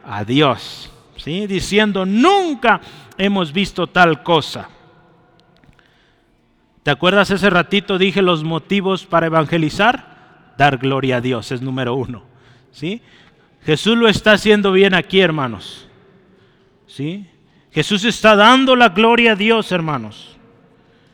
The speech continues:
Yo quiero que tú veas, Jesús vino aquí a la tierra y en Juan diecisiete cuatro, Él está orando y le dice, "Padre, yo te he glorificado",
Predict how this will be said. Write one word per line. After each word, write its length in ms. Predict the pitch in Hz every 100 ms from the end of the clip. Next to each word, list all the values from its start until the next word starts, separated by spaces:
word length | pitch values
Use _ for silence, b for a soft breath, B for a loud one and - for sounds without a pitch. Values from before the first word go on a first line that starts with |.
| b -
Yo 120 | 156
quiero 240 | 208 233
que 120 | 226 185
tú 160 | 220
veas, 380 | 196 226 196 -
Jesús 460 | 170 - 226 226 196
vino 300 | 240 247 233
aquí 200 | - 220
a 60 |
la 220 | 226 202
tierra 340 | - 214 214 196
y 100 | 208
en 160 | 214
Juan 360 | 196 - 214 220
diecisiete 680 | 208 190 170 185 202 202 196
cuatro, 520 | - 214 220 185 165 - - b b b b _
Él 140 | 160 214
está 280 | 214 226 226
orando 380 | 214 247 247
y 40 | 220
le 140 | 202
dice, 300 | 226 220 202
"Padre, 460 | - 226 254 254 226
yo 160 | 226 233
te 280 | 226 220
he 60 | 240
glorificado", 920 | 240 262 262 269 - 247 269 269 196